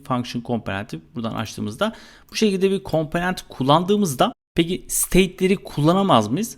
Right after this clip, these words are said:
Tabii ki kullanabiliriz. Ancak bunun için ekstra bir bilgi biliyor olmamız gerekiyor. Bu konuyu da ileride öğreneceğiz. Bunun için bir hooks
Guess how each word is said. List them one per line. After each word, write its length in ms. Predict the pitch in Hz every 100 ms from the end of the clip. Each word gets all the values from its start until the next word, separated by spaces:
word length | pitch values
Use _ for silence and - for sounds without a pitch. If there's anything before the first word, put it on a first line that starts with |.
| -
Tabii 220 | - 175 208
ki 120 | 175
kullanabiliriz. 600 | - 117 107 107 175 170
Ancak 320 | 156 160 143
bunun 140 | 135
için 180 | 143 175
ekstra 500 | - 160 - 139 151
bir 200 | 151 127
bilgi 300 | 127 131 139
biliyor 240 | 131 135 123
olmamız 280 | 107 101
gerekiyor. 420 | 107 160 - 214 170
Bu 40 |
konuyu 300 | - 127 131
da 60 | 220
ileride 560 | - 143 139 135 123 - - 123
öğreneceğiz. 540 | 113 117 226 254 - -
Bunun 220 | 220 190
için 300 | - 220 220 - -
bir 180 | 190 202 - -
hooks 360 | 220 - -